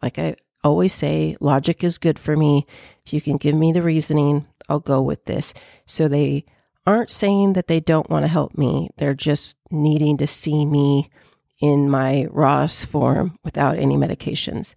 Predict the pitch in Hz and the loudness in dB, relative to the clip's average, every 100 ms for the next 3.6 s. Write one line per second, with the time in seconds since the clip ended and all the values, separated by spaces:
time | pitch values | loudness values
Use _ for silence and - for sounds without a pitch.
0 | _ - - - _ - - 175 214 226 | _ -20 -20 -20 _ -6 -2 2 2 2
1 | 190 185 - 175 143 135 143 - - - | 0 0 -2 -2 -2 -2 -4 -8 -6 0
2 | 143 147 147 - 156 160 180 202 - 170 | 2 2 2 2 2 2 0 -8 -6 -4
3 | - 240 - 160 151 | -2 -2 0 0 0